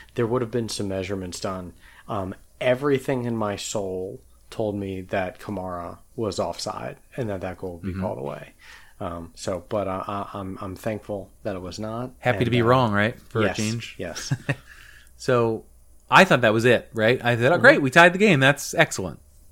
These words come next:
Speaker 2: Uh, that nothing else will happen. I'm happy with this. This is good enough for me." But, uh, I was wrong. That is not what happened. In the ninetieth plus five, so there was a four minutes planned stoppage time in the fifth one.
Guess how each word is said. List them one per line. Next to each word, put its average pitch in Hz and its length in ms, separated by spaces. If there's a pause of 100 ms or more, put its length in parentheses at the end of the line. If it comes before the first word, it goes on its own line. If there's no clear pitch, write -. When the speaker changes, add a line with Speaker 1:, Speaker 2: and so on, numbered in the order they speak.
(200)
Speaker 2:
Uh, 110 180
that 110 160
nothing 151 260
else 147 160
will 135 100
happen. 101 480 (280)
I'm 113 140
happy 113 260
with 95 160
this. 85 240
This - 180
is 107 60
good 104 160
enough 95 220
for 90 100
me." 85 220 (920)
But, 196 280
uh, 143 40
I 151 220
was 165 160
wrong. 139 360 (180)
That 156 140
is 160 100
not 185 120
what 147 100
happened. 85 340 (500)
In 127 140
the 123 80
ninetieth 185 420
plus 196 300
five, 104 640
so 107 320
there 113 100
was 110 140
a 107 40
four 156 280
minutes 147 340
planned 131 300
stoppage 120 380
time 110 280
in 107 160
the 98 80
fifth 135 300
one. 95 320